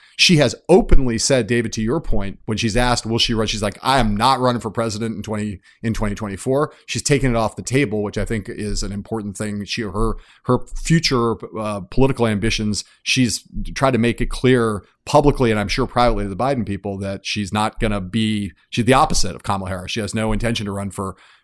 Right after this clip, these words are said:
uh, for the presidency after having served as vice president. This would be the end of the line for her. So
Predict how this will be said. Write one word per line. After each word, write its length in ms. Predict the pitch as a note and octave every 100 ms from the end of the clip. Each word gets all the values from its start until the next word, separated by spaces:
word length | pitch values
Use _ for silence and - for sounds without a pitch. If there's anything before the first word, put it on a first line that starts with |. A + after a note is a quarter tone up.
| -
uh, 200 | A2 G#2
for 120 | G2+ G#2+
the 60 |
presidency 560 | - A2+ G#2+ G2+ A2 G#2
after 340 | F#2+ G2 G#2
having 240 | G2 G2+ G2
served 220 | G#2+ G2
as 80 | F#2
vice 160 | F#2+
president. 340 | - G#2 G2+ G2
This 120 | F#2
would 100 | F#2+
be 80 | G2+
the 120 | G2
end 120 | G2
of 80 | G2
the 40 |
line 280 | F#2+ G#2+ B2
for 140 | A2
her. 180 | G2+ F2+
So 340 | - A#2 A2